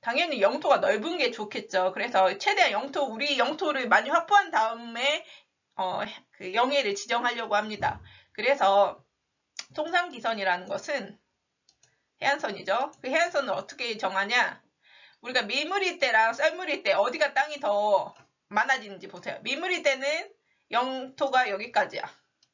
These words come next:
근데 썰물일 때로 하면 영토가 여기까지가 우리나라 영토가 되는 거죠. 그래서 기준이 통상기선은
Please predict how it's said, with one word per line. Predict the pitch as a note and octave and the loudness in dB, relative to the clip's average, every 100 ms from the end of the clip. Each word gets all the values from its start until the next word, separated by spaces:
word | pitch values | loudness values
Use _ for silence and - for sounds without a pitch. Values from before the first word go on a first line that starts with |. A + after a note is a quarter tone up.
| _ | _
근데 | C4 B3+ A#3+ | -8 -2 0
썰물일 | C4+ F4 G4+ G#4+ F4+ - | 2 2 2 -2 -4 -2
때로 | B3 A#3 | 0 2
하면 | A#3 A#3 B3+ D4+ - - | 0 0 0 -2 -6 -8
영토가 | G3+ A#3+ B3+ A#3 G#3 | -6 -6 -4 0 0
여기까지가 | G#3 A#3 B3 A#3+ G3+ A3 | 0 -2 0 0 -2 -8
우리나라 | F#3 G#3 G3 G3 | -8 -2 -2 -2
영토가 | G3 - G3+ - | -6 -6 -8 -8
되는 | - F#3+ | -10 -10
거죠. | - - - - - - | -12 -10 -14 -14 -20 -12
그래서 | - B3+ D#4 | -4 -2 -2
기준이 | - C4 D4+ C#4 | -6 -8 -4 -4
통상기선은 | B3+ E4 F#4+ F4+ D4+ D4+ G#3+ A3 A#3+ F#3 | -4 -2 -2 -2 -4 -2 -2 -4 -8 -8